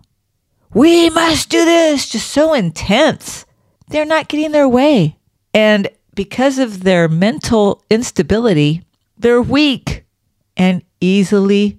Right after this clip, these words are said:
manipulated to do the dirty work of George Soros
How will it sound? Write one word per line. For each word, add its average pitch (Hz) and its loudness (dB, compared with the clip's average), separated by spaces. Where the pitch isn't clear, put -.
manipulated 170 0
to - -16
do 151 0
the 135 -2
dirty 170 2
work 170 -2
of 139 0
George 139 0
Soros 185 0